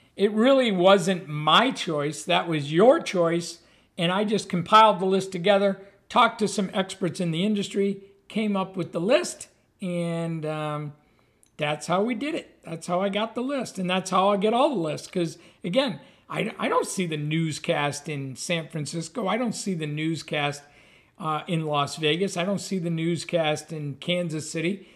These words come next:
So I have to rely on the people. And obviously you say, "Well, people have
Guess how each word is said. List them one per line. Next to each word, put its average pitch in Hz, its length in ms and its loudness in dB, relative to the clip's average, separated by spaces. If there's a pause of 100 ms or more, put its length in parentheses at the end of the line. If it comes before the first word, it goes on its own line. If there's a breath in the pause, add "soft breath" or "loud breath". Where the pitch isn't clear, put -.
(120 loud breath)
So 208 420 0
I 175 120 2
have - 240 0
to 330 100 -2
rely 156 680 0
on 165 200 -4
the 147 80 -6
people. 170 640 -2 (340 loud breath)
And 220 160 2
obviously 226 500 2
you 185 80 4
say, 180 300 2
"Well, 175 280 4
people 196 380 0
have 160 460 2